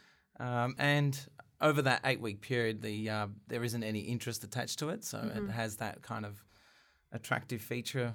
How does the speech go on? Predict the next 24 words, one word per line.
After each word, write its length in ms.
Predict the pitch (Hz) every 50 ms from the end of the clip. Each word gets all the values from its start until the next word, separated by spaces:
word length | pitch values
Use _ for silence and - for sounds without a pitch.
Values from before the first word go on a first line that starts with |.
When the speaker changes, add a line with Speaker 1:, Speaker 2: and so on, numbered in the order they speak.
| 104 - -
Speaker 1:
uh, 180 | 117 113 113 113
with 200 | 131 143 139 208
it. 120 | 202 202 - - _ _ - - - - - - - -
And 200 | - 147 147 147
it's 80 | 143 131
very 220 | 135 170 170 156 160
easy 320 | 143 139 147 143 127 135 120
to 80 | 113
sign 300 | 110 - 135 120 120 120
up. 180 | 120 110 104 -
There 140 | 113 113 117
isn't 200 | 117 117 117 113
any, 400 | 113 113 110 107 107 104 104 101 - - - -
um, 420 | 110 110 - - - - - - - _ _ _ _ _ _ - - -
uh, 200 | 110 107 104 101 -
credit 320 | - - 135 123 127 -
checks 300 | - - 110 - - -
involved. 640 | 123 117 113 117 117 117 117 117 117 113 110 - - -
Um, 460 | - 110 110 107 107 107 110 110 104 - - - - - - _ _ _ -
Afterpay 600 | 117 120 117 - 131 110 - 120 117 110 110 107
simply 380 | 104 - 117 104 104 117 110 107
use 300 | 107 104 107 101 104 -
their, 340 | 101 104 104 104 104 104 104 104 - -
um, 320 | 117 113 113 110 110 107